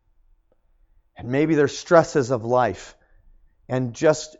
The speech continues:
kneeling and praying before God is a rest for us, that we can bring those things before Him and say, "Lord, I can't handle this. And I don't understand this.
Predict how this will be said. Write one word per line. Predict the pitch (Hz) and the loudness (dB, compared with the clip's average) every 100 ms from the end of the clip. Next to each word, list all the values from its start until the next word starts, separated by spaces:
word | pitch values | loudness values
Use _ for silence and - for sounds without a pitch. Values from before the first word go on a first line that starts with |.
| - | -14
kneeling | 107 123 143 156 156 156 | -8 -4 -2 -2 -2 -4
and | 113 | -10
praying | 107 - 135 135 135 | -8 2 2 2 -4
before | 120 - 123 110 | -8 -6 -2 0
God | 110 110 95 87 - | 2 0 0 -4 -8
is | 101 | -8
a | 92 | -8
rest | 85 95 95 - - | -6 -4 -6 -8 -16
for | 78 80 | -12 -12
us, | - - - _ _ _ _ | -12 -16 -20 _ _ _ _
that | 131 | -12
we | 113 | -6
can | 131 117 | -4 -4
bring | 98 117 135 | -2 -2 -2
those | 135 127 - | 0 0 0
things | 120 110 | -6 -6
before | - 104 113 113 | -10 -8 -4 -4
Him | 113 107 | -4 -6
and | 90 | -8
say, | 110 | -8
"Lord, | 95 110 117 117 104 - - - _ | -6 -2 0 -2 -6 -20 -20 -20 _
I | - 131 139 | -2 0 0
can't | - 139 123 | -4 -6 -6
handle | 107 113 117 98 | -8 -8 -6 -6
this. | 87 - - - - - _ _ _ _ _ | -6 -8 -8 -18 -20 -20 _ _ _ _ _
And | 113 | -8
I | 113 139 160 | -2 2 4
don't | 165 156 - | 2 0 -2
understand | 151 151 135 - - 143 139 135 110 | -2 -2 -6 -6 -4 -2 -2 -4 -4
this. | 98 76 - - | -6 -6 -14 -20